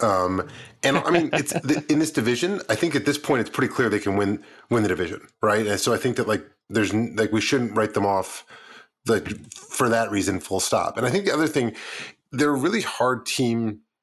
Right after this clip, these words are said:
Speaker 1: to evaluate, right? 'Cause you look at their record and you're like, "Okay, they're forty and thirty-five. They're now in first place. Cool." That said, they also have a negative run differential. Then again, most of that division <laughs> has a negative run differential. But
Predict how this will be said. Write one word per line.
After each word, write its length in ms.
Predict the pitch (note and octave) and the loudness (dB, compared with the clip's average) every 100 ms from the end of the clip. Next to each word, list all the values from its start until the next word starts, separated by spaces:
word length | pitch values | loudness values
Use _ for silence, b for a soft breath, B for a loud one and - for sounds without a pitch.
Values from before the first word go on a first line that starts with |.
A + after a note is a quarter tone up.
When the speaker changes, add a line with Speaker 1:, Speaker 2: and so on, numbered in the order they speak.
| _ _ B B _ | _ _ B B _
Speaker 1:
to 140 | - A2 | 2 2
evaluate, 540 | C3+ C#3 A2 F#2+ F#2+ | 2 2 2 0 0
right? 140 | G2+ | 0
'Cause 140 | G2+ G2+ | 0 0
you 60 | |
look 180 | A2 C3+ | 0 0
at 80 | F3 | 0
their 120 | D3 | 0
record 540 | G2+ F2 - F#2+ A2+ b b b b | 2 0 -2 -4 -4 b b b b
and 120 | G#2+ | 0
you're 100 | G#2 | 0
like, 100 | A#2 | 0
"Okay, 180 | D3+ C#3 | 0 0
they're 100 | A#2+ | 0
forty 300 | B2 A2 F#2+ | 0 0 0
and 100 | G2 | 0
thirty-five. 540 | G2+ G2+ - B2+ F#2+ F2 | -2 -2 0 2 2 0
They're 100 | A2 | 0
now 180 | F#2 | 0
in 60 | F2+ | -2
first 280 | - G#2+ - | -2 -4 0
place. 280 | D#3+ G#2 - | 0 0 -2
Cool." 480 | - F#3+ A#2 - _ _ _ B B B B - | 0 2 2 -2 _ _ _ B B B B -2
That 160 | A2 | 0
said, 220 | - C3+ | 2 2
they 120 | G#2+ G2 | 2 2
also 360 | G2 A#2 G2 | 2 0 0
have 160 | F#2 G2+ | 0 0
a 80 | F#2+ | 2
negative 420 | F#2+ F#2 G#2 G2 | 0 0 0 2
run 160 | D3 | 2
differential. 400 | A#2 E2+ F2+ E2 | 2 0 0 0
Then 140 | D#2 F#2+ | 0 0
again, 180 | F#2 F2+ | 2 0
most 220 | F#2+ G#2 | 0 0
of 60 | |
that 100 | G2+ | -2
division 300 | F#2+ D3 A2 | 0 0 0
<laughs> 0 | |
has 300 | G#2 - - | -2 -2 -2
a 40 | C3+ | -2
negative 340 | - A#2+ G2 | 0 -2 0
run 140 | G#2 G2+ | 0 0
differential. 580 | F2 F#2+ F#2 G2+ F2+ B B B B B B _ A#2 - _ _ | 0 -2 0 0 -2 B B B B B B _ -20 -20 _ _
But 260 | D3+ D3+ | 0 0